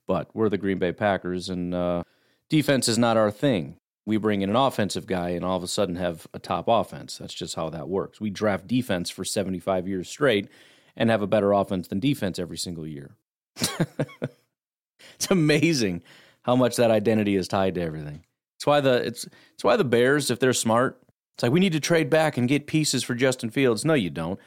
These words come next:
Just take the top defensive player at pick one, okay? Why? Because you're the frickin' monsters of the Midway. That's why.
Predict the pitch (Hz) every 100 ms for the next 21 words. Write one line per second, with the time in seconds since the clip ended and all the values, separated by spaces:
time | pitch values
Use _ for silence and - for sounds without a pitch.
0 | _ - 185 196 185 139 127 113 - -
1 | 104 95 85 107 95 95 - 101 92 95
2 | 92 - 135 160 156 - _ _ - 120
3 | 147 170 160 131 143 123 123 101 - 160
4 | 190 180 143 139 - 131 123 113 98 80
5 | 76 76 87 101 - 80 69 65